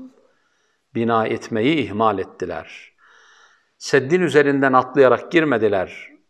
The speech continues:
istila edenler. Kapıda nöbet tutan askerleri satın aldılar. Şurayı inşa etmedikten sonra büyük binaları,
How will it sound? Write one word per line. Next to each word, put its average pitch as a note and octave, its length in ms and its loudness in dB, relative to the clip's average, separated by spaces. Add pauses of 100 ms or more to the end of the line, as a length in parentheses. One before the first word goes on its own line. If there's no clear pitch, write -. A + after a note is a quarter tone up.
(460)
istila G#2 460 -2
edenler. F#2 720 -8 (1000)
Kapıda C#3+ 480 2
nöbet D3+ 420 0
tutan A2+ 280 -4
askerleri G2 560 -4
satın - 340 -10
aldılar. - 480 -20 (180)
Şurayı D#3+ 540 6
inşa D3+ 380 4
etmedikten B2+ 640 -2
sonra - 480 -8
büyük D#3+ 360 -2
binaları, G#2+ 600 -4